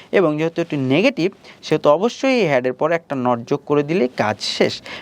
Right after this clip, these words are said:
বাকি যে স্ট্রাকচার, এটিতে কিন্তু কোনো ধরনের কোনো পরিবর্তন নেই, অর্থাৎ যা ছিল ঠিক তাই হবে।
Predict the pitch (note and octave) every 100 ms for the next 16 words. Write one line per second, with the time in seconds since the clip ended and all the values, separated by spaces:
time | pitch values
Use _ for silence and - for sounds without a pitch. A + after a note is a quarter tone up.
0 | - A#2+ B2+ F3+ D#3+ D#3 - C3+ B2 -
1 | - - C#3 D#3 F3+ G3+ G#3 A#3+ D#3 F3+
2 | F#3 F#3+ G#3+ A#3 G#3+ D#4 - - - -
3 | D3 C3+ C3 - E3+ B2 A2+ A2 - -
4 | - - B3+ - A#2+ B2+ B2+ - A#3+ E4
5 | - B3 - B2+ A2+ F2+ D2+